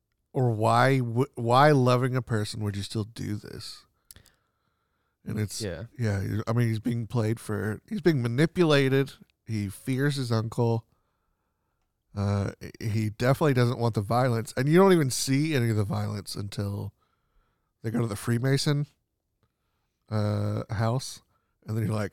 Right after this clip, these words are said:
Speaker 1: "Oh, is he about to, like, cut his hand off? Like, what is
Speaker 2: Well,
Speaker 1: about to
Speaker 2: you
Speaker 1: happen?"
Speaker 2: see the violence, but you don't see them do the violence.
Speaker 1: Ye-, yeah, yeah, yeah.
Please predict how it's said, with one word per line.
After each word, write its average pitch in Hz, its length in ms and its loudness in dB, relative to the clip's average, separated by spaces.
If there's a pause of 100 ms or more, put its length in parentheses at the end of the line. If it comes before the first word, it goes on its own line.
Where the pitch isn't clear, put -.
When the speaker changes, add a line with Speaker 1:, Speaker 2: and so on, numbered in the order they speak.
Speaker 1:
"Oh, 123 260 0
is 107 140 -2
he 143 60 -4
about 269 160 -4
to, - 80 -6
like, - 180 -4
cut 139 180 2
his 110 120 -4
hand 117 320 -2
off? 339 240 -2
Like, 156 180 -2
what 156 220 0
is 175 100 0
Speaker 2:
Well, 151 100 8
Speaker 1:
about 139 100 2
to 143 60 -2
Speaker 2:
you 156 120 4
Speaker 1:
happen?" 175 100 2
Speaker 2:
see 185 160 2
the 143 160 2
violence, 117 360 4
but 110 100 0
you 110 40 0
don't 107 180 0
see 113 120 -2
them 101 340 0
do 87 140 0
the 82 100 -6
violence. - 560 -12
Speaker 1:
Ye-, 143 360 4
yeah, 160 320 6
yeah, 131 160 6
yeah. 107 100 0